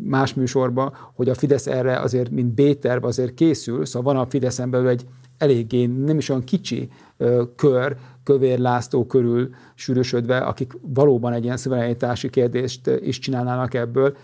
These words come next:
Szerinted ez mennyire lehetséges forgatókönyv a közeljövőbe?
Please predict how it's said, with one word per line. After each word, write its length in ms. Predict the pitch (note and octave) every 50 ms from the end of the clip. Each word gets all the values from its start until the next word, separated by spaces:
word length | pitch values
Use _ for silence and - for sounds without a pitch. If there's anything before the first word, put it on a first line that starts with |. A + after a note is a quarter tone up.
| _ _ _
Szerinted 680 | _ - - F3 E3+ E3 D3 C3 A2 B2 C3 B2 B2 - -
ez 300 | - D#3+ C#3+ C#3 C3 A#2
mennyire 640 | A#2+ B2 C3 C3+ C3 C3 C3 B2 B2 B2+ B2+ C3+ - - _ _ _ _ _ _ _ _ _ _
lehetséges 600 | - C#3+ C#3 C3 C#3 C3+ - - C#3 C3 C3 B2
forgatókönyv 680 | - - C#3 C3 B2+ B2+ - C#3 A#2+ - C#3+ C3 B2+ A#2
a 80 | B2 -
közeljövőbe? 1120 | - D#3+ D3 B2+ D3 C#3+ C#3+ C#3+ C#3 C#3 C3 C#3 D3 D3 C#3 C#3 D#3 D#3+ E3+ E3 -